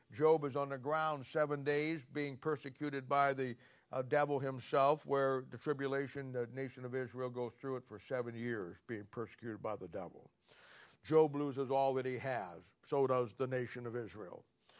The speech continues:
There's a resurrection at the end of the book, which matches in chapter forty-two, verse thirteen, which is the type of the resurrection at the end of the tribulation period. Job gets back double at the end of the book, everything that he has.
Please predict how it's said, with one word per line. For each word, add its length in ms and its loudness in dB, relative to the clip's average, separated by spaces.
There's 180 4
a 40 4
resurrection 840 4
at 160 -4
the 180 0
end 140 0
of 140 -2
the 80 0
book, 420 0
which 360 2
matches 400 0
in 180 -4
chapter 360 2
forty-two, 480 0
verse 240 -2
thirteen, 500 -6
which 180 -8
is 80 -10
the 100 -6
type 340 0
of 80 -4
the 60 0
resurrection 720 -2
at 120 -8
the 160 -2
end 140 -4
of 80 -2
the 80 -6
tribulation 720 -2
period. 380 -6
Job 360 8
gets 200 2
back 300 0
double 420 4
at 80 -12
the 180 -4
end 160 0
of 60 -4
the 80 -2
book, 340 0
everything 720 0
that 260 2
he 200 -6
has. 460 2